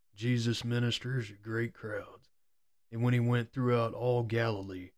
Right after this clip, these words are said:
teaching in their synagogues and proclaiming the gospel of the kingdom and healing every disease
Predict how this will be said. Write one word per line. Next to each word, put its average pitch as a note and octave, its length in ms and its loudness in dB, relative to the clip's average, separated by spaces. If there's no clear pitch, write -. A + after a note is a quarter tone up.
teaching B2 360 0
in A#2+ 100 0
their A2+ 140 -2
synagogues A#2 680 -2
and G#2 160 -4
proclaiming A#2+ 680 -2
the F#2+ 60 -20
gospel A#2 520 -4
of A2 80 -8
the G#2 80 -6
kingdom A#2+ 480 -2
and G2+ 120 -6
healing A2 460 -4
every B2+ 360 -2
disease A#2+ 720 -2